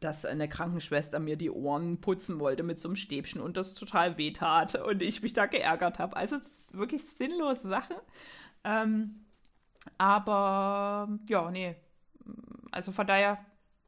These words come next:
nee, kann ich mich echt eigentlich an wenig erinnern. Mein Leben oder mein Bewusstsein startet so ein bisschen, äh, seit dem,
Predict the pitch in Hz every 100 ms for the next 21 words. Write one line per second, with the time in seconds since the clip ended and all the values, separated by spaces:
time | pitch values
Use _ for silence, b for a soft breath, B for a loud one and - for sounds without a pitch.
0 | _ _ _ - 202 180 180 - 190 208
1 | 214 - - - - _ _ _ _ _
2 | - - 208 - 185 185 190 190 - 160
3 | 160 165 _ _ _ 190 160 156 160 214
4 | 165 156 160 160 165 147 208 - 160 160
5 | - 143 202 190 180 165 190 185 175 B
6 | B - 185 180 165 165 - - - 175
7 | 175 180 175